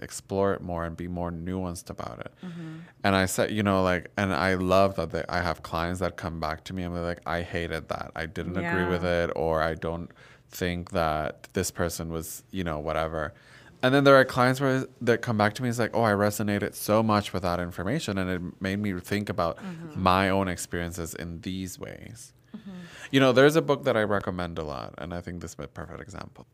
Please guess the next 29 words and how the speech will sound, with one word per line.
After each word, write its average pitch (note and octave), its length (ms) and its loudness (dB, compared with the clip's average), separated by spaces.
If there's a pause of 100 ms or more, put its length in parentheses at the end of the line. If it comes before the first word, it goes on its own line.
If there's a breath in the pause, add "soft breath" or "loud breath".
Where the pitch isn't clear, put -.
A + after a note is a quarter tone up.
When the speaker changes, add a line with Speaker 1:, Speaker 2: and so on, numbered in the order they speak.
(100)
Speaker 1:
The G#2+ 120 -2
full C3 220 4
name A#2 220 0
is G#2 100 -2
Velvet G#2 340 4
Rage, F#2 380 0
Growing G2 300 2
Up G2 220 -2
Gay E2+ 260 -2
in E2 80 -8
a E2+ 40 -8
Straight D#2+ 320 -4
Man's D#2+ 300 -8
World. G1+ 320 -14 (720)
And G#2+ 120 0
it's G#2 120 -2
divided A2+ 360 6
into A2 220 -4
three A2 220 -4
parts, E2 360 -4
basically. - 560 -12
Anger, A2+ 400 -2
shame, F#2+ 480 -4
and F2 220 -6
authenticity. - 720 -10 (720 loud breath)
But C#3+ 120 6
here's F3 320 4
the D3+ 80 4
thing. D2+ 340 -10